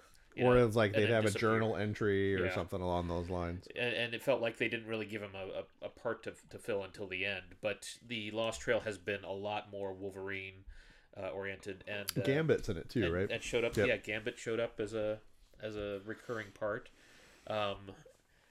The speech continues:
Speaker 1: and, uh, yeah, it, it's given him a little bit more to do with the,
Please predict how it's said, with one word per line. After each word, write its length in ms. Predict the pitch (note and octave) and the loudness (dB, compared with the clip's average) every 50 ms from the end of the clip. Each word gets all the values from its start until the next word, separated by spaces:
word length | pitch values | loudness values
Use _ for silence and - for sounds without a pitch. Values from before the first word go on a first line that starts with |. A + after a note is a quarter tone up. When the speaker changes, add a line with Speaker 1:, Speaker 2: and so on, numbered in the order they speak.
| _ _ _ _ _ _ _ _ - | _ _ _ _ _ _ _ _ -10
Speaker 1:
and, 360 | A#2 A#2 A2+ A2 G#2+ G#2 G#2 | -6 -4 -4 -4 -4 -2 0
uh, 760 | A2 G#2 G#2 G#2 G#2 G2+ G2+ G2+ G2+ G2+ G2 F#2+ F#2+ F#2+ - - - - F3+ | 0 2 2 2 2 0 0 0 0 -2 -2 -4 -4 -6 -8 -10 -14 -10 -4
yeah, 220 | G3 G3+ C3 G#2 | -2 -2 0 0
it, 240 | G2+ A#2 - - - - - | -2 -4 -6 -8 -10 -10 -10
it's 400 | C#3+ C#3+ - - - - - - - - - - C#3+ C#3+ | -8 -8 -6 -6 -8 -8 -8 -10 -14 -16 -16 -16 -4 -2
given 180 | D3+ E3 D#3 D3+ | 0 0 2 2
him 60 | C#3 | 2
a 40 | C3 | 2
little 200 | C3 C#3 C#3 A#2+ | 2 2 2 2
bit 160 | C3+ C3 B2 | 0 0 0
more 160 | A#2+ B2 A#2+ A#2+ | 2 2 2 2
to 80 | A2 | 2
do 460 | G2+ G2 G#2 A2 A2 G#2+ G2+ G2+ G2 | -2 -6 -6 -4 -4 -2 -2 -4 -6
with 480 | F#2+ F#2 F#2 G2 G2+ F#2+ - - - - | -8 -8 -6 -6 -6 -6 -8 -12 -12 -8
the, 460 | G#2 G2 F#2+ F#2 F#2+ F#2 F#2 F#2 F2 | -4 -4 -2 -2 -2 -2 -4 -6 -8